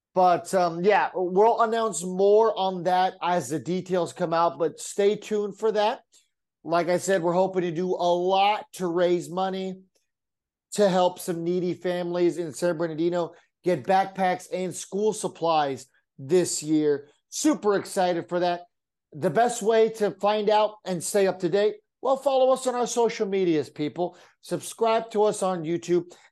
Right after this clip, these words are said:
And while you're at it, you gotta check out our friends over at Catella Chronicles. They're not only part of the umbrella, but they care just as much about the community.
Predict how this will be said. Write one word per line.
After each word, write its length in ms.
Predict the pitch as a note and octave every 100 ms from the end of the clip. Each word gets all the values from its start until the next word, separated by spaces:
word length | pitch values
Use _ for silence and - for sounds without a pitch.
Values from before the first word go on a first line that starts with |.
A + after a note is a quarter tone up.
| -
And 100 | D#4+
while 160 | C#4 C4
you're 140 | B3+
at 160 | C4 B3+
it, 140 | - - _ _
you 100 | A3+
gotta 200 | C#4 A#3+
check 240 | A#3+ A3
out 100 | A3
our 100 | G3
friends 220 | G3+ F#3+
over 240 | F3+ E3+ E3
at 100 | C3+
Catella 240 | F#3 D#3+
Chronicles. 480 | - E3 D#3+ F3 E3 - - _ -
They're 260 | D3+ G#3+
not 200 | A3 A3
only 320 | F#3+ G#3 G3+ G3+
part 300 | F#3 G3 G3
of 80 | F3
the 80 |
umbrella, 420 | F3+ D#3 F3 F3 D#3+
but 220 | D#3+ -
they 160 | F#3+
care 340 | F#3 F#3+ F#3 D3+
just 300 | F#3+ G#3+ E3+
as 60 |
much 260 | D#3+ D#3+ D3
about 180 | C#3+ C#3+
the 100 | D3
community. 640 | - C#3+ D3 D3 D#3